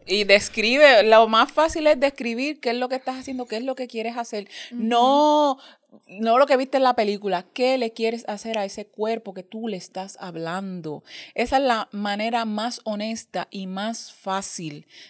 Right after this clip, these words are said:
Speaker 1: de hacer, eh, el dirty talk. Es
Speaker 2: Ujú.
Speaker 1: qué tú le quieres hacer a ese cuerpo. ¿Sabes? Yo te quiero lamber, yo te quiero chupar en esta área, yo quiero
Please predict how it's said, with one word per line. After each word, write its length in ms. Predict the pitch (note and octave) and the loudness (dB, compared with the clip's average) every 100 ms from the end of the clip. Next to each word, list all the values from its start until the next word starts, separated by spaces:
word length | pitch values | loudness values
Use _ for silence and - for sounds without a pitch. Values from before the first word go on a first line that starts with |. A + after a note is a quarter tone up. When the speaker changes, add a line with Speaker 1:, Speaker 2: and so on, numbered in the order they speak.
| _ | _
Speaker 1:
de 240 | E3 F#3+ | 0 4
hacer, 460 | F#3 F#3 G#3+ G3+ G3+ | 6 4 2 2 2
eh, 760 | G3+ F#3+ F#3 F3 E3+ - E3+ E3 | 2 2 4 4 2 2 4 4
el 80 | E3 | 2
dirty 320 | E3+ E3+ F#3 | -2 -4 -10
talk. 380 | - C#3+ - - _ | -6 -4 -4 -10 _
Es 200 | F#3 A3+ | -6 -6
Speaker 2:
Ujú. 180 | A#3+ A#3 | -8 -4
Speaker 1:
qué 160 | B3 B3+ | -2 -2
tú 160 | A#3+ | -4
le 140 | A3 G#3+ | -6 -4
quieres 340 | A3 G#3 G#3 | -6 -6 -8
hacer 380 | F#3 F#3 G3 G3+ - | -12 -10 -8 -8 -6
a 120 | E3+ | -8
ese 260 | F3 F3+ | -8 -14
cuerpo. 640 | - - E3 E3 - D3+ C3+ - - | -14 -4 -4 -4 -8 -12 -12 -16 -20
¿Sabes? 300 | - G3+ G3 | -2 2 2
Yo 120 | F#3 F3+ | 0 -4
te 140 | G#3 | -4
quiero 680 | A#3 A3 A3 G#3+ A3 - - - | 0 0 4 4 2 0 -8 -10
lamber, 600 | F3+ F3 E3+ E3 F3 - | -8 -8 -6 -4 -4 -8
yo 140 | F3+ F#3 | -14 -14
te 120 | G#3 | -14
quiero 280 | G#3 G3+ G#3+ | -12 -12 -14
chupar 560 | G3 F3+ D#3+ F3 F#3+ | -20 -16 -10 -8 -8
en 120 | F3 | -8
esta 340 | E3 - F#3+ E3+ | -14 -12 -10 -8
área, 160 | F3+ F3 | -6 -8
yo 160 | E3+ | -10
quiero 300 | G3 G3 G#3+ | -10 -8 -8